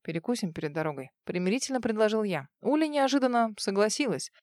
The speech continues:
Я плохо помнил город, тем более за несколько лет он прилично отстроился и изменился, но всё же основное оставалось в памяти.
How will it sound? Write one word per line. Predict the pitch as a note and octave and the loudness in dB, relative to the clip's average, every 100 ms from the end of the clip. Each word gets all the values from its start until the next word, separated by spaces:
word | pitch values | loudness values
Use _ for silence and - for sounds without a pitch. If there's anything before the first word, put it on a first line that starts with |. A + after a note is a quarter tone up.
| _ | _
Я | - F3+ G#3+ | 2 4 6
плохо | C#4+ C4 F3 | 6 4 2
помнил | D#3+ F3 E3+ F3 | 0 -2 0 -2
город, | F#3 C4 G#3 - | 4 4 4 2
тем | D#3+ | -2
более | D#3+ F#3+ F3+ | 2 2 2
за | E3 | 0
несколько | F3 F#3+ F3+ E3+ | -4 -4 -4 0
лет | G#3 G#3+ | 0 0
он | F3 | -4
прилично | D#3+ F#3+ G#3 - F#3 | 0 0 0 0 -2
отстроился | F#3 E3+ - B3+ A#3 D#3+ F3 | -2 -4 0 4 4 2 0
и | D#3+ | 0
изменился, | D#3+ F#3 B3+ C#4 - G3+ E3 | 0 0 0 0 0 0 -2
но | F3 F3 | -4 -4
всё | F3 C#4 | 0 2
же | B3 | 2
основное | F#3 F3 E3+ A3 G#3+ | 0 0 0 2 2
оставалось | F3 - A3 G3 D#3+ - | 2 2 4 4 4 -2
в | |
памяти. | - E3+ C3 - | -2 -2 -4 -16